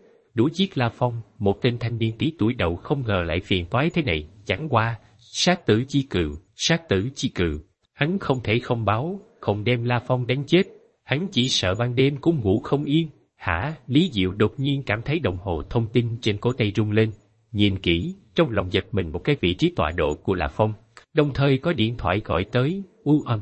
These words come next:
Lý Diệu liền nói, "Diệu, La muội, huynh nhận được vị trí tọa độ của La Phong chưa?" Thanh âm của Junina từ đồng hồ thông tin truyền đến. "Muội tìm được vị trí tọa độ này của La Phong,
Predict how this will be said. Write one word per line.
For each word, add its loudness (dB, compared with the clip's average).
Lý 0
Diệu 0
liền 2
nói, -2
"Diệu, 2
La 2
muội, 0
huynh 4
nhận -2
được -2
vị 0
trí -2
tọa 0
độ 2
của -2
La 2
Phong -2
chưa?" 4
Thanh -2
âm -4
của 4
Junina 2
từ -2
đồng -2
hồ 0
thông -2
tin 0
truyền 0
đến. 0
"Muội 8
tìm 2
được -2
vị 2
trí -2
tọa 0
độ 0
này -2
của -2
La 2
Phong, 0